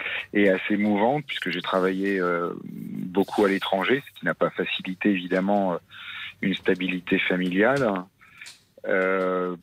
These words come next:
peut-être aussi parce que j'ai pas rencontré, euh, la personne qui aurait pu être la mère de mes enfants.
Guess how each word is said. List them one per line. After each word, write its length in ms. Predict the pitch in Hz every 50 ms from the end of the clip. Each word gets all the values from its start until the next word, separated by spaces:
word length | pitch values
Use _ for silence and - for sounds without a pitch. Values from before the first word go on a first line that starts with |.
| _ -
peut-être 420 | - 104 - - 104 98 - -
aussi 180 | 104 - - -
parce 180 | - 95 87
que 120 | - - 98
j'ai 140 | 87 - 87
pas 180 | - - 92 90
rencontré, 800 | 82 90 90 - - - 87 - - - - 98 98 98 98
euh, 420 | 92 87 82 82 82 82 82 82 82 80 80 80 80 80 82 87 87 80 - - - - - 87
la 300 | 87 87 87 95 98 98
personne 720 | - - 98 90 - - - - 107 107 110 107 104 104 98 - -
qui 340 | - - - - 101 101
aurait 220 | 101 95 82 92 95
pu 300 | - - - - 101 98
être 280 | 98 95 - - -
la 120 | 85 85 85
mère 200 | 87 92 92 90
de 60 | 87
mes 200 | 85 85 85 82
enfants. 420 | 90 87 - - - 120 131 147